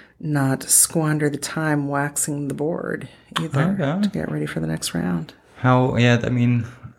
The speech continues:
Speaker 2: the, the other morning there was this, uh, gaffe, and, uh, and you were, you were coming here at seven in the morning, and I felt <laughs> so bad for you. So we, we usually have a seven P M, uh, record time, but you were here. I got a, a text from you at seven, six fifty-three, and I was just like,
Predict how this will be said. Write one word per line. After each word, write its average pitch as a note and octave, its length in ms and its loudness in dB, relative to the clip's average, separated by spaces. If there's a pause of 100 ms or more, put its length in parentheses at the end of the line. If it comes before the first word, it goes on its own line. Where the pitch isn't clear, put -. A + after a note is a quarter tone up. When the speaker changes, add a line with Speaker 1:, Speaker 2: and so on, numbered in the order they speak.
(280)
Speaker 2:
the, G#2+ 160 4
the A2 180 4
other A#2+ 160 6
morning A2 320 6
there G2+ 80 4
was G2 160 4
this, F#2 320 2
uh, F2+ 160 2
gaffe, F#2 600 0 (480)
and, F#2 320 -2
uh, F2 300 -2 (300)
and G#2 140 0
you G2 80 2
were, F#2+ 320 2
you G#2+ 100 2
were G2+ 140 6
coming G#2+ 320 2
here G2 120 4
at E2 100 0
seven G2 260 2
in F#2+ 80 2
the F#2 60 2
morning, F#2 340 2
and F#2 80 -2
I F2+ 60 -4
felt F2+ 240 -4
<laughs> - 0 -
so - 260 4
bad F#2+ 320 -2
for G2 140 -4
you. F2+ 320 0 (480)
So G#2+ 140 0
we, G2+ 200 4
we G#2+ 160 2
usually A#2 260 6
have G2+ 80 4
a F#2 60 2
seven G#2+ 300 4
P D3 280 4
M, G#2+ 460 4 (160)
uh, F#2 400 4
record G#2 340 4
time, G2+ 280 2
but - 220 -2
you G2+ 120 -2
were G2 120 0
here. F#2+ 420 -2 (340)
I - 40 4
got G2+ 140 6
a, F#2+ 240 2
a G#2 40 4
text G#2+ 320 2
from G#2+ 100 2
you F#2+ 80 2
at F2 80 -4
seven, G2 400 2
six A#2+ 220 4
fifty-three, F#2+ 580 2
and F#2 140 2
I F#2 60 2
was F2+ 120 0
just F#2+ 180 -2
like, E2 180 -4